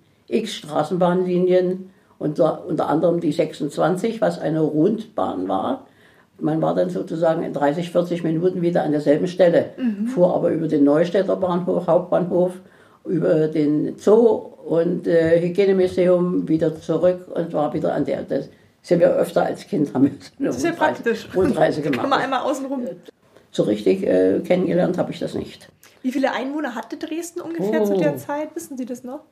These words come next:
Speaker 1: Nee. Ich schätze mal so um die fünfhunderttausend, aber das kann ich,
Speaker 2: Mhm.
Speaker 1: kann ich Ihnen, äh, das hat mich als Zwölfjährige
Speaker 2: Ja,
Speaker 1: auch nicht
Speaker 2: das
Speaker 1: so
Speaker 2: ist klar.
Speaker 1: interessiert.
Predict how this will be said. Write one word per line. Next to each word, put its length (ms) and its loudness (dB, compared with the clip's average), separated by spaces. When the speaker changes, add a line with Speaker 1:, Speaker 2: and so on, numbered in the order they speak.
Speaker 1:
Nee. 440 0
Ich 140 -10
schätze 300 0
mal 140 2
so 140 0
um 140 -4
die 100 -2
fünfhunderttausend, 920 0
aber 180 0
das 240 -6
kann 160 -8
ich, 300 -6
Speaker 2:
Mhm. 400 2
Speaker 1:
kann 160 4
ich 180 0
Ihnen, 380 2
äh, 60 -4
das 160 -2
hat 140 -4
mich 200 0
als 280 -2
Zwölfjährige 520 -4
Speaker 2:
Ja, 200 -2
Speaker 1:
auch 60 -10
nicht 160 -2
Speaker 2:
das 60 -12
Speaker 1:
so 60 -4
Speaker 2:
ist 60 -4
klar. 120 -4
Speaker 1:
interessiert. 460 -2